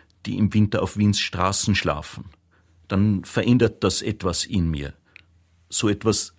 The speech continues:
lässt niemanden kalt. Aber oft ist an diesen Orten neben der Not vor allem auch viel Mut,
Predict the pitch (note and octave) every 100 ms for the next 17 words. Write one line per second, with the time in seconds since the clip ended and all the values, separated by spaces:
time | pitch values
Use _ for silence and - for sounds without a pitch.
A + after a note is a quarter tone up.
0 | - G#2+ - - A2 G2 E2 F2 - F2
1 | F#2+ _ - _ _ _ _ _ _ _
2 | _ _ _ - G#2 A2+ A#2+ - - A#2+
3 | - - G#2 A2+ B2 B2 C3 G2+ G2+ G#2
4 | B2+ A#2 - G2+ G#2+ C3 A#2 A#2+ A2 B2
5 | B2+ - - _ - - A2 A2+ G#2+ -
6 | - B2+ A#2 A2+ F#2+ -